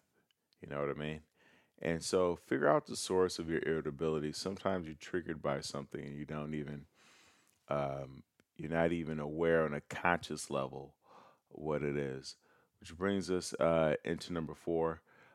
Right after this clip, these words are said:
Uh, get in touch with your compassion, right?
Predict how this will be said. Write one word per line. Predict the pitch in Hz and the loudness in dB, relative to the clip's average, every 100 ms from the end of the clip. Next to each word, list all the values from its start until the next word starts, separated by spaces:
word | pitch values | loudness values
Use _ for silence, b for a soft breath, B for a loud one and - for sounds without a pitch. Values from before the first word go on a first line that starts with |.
| - | 2
Uh, | 87 85 - | 4 4 6
get | 123 143 | 8 8
in | 165 | 4
touch | 143 - 110 90 - | -4 4 6 6 0
with | 92 - | -6 -2
your | 85 85 | 0 0
compassion, | - - 76 - - - 69 73 - - - _ _ _ _ _ _ _ _ _ | -4 -10 -10 -10 -12 2 2 2 -2 -10 -14 _ _ _ _ _ _ _ _ _
right? | - 95 101 | 0 4 4